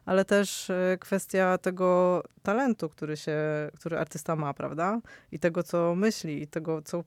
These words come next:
przekazuje, bo to przecież jest, e, wszystko kwestia, e, też tego, co ten obraz sobą przedstawia.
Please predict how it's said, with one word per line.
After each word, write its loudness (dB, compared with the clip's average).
przekazuje, 0
bo -4
to -12
przecież -12
jest, -4
e, 0
wszystko -6
kwestia, 2
e, 2
też -8
tego, 0
co -6
ten -2
obraz 0
sobą -2
przedstawia. -2